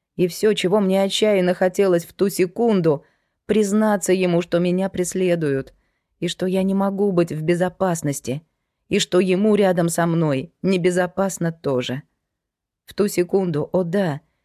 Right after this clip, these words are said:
я верила, что могу ему довериться. «Мне так жаль»,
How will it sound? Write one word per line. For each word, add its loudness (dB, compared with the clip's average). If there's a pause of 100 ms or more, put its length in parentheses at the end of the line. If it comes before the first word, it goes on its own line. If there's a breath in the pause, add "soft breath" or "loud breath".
(220)
я 2
верила, 2
что 0
могу 2
ему 2
довериться. 0 (1200)
«Мне 2
так -6
жаль», -2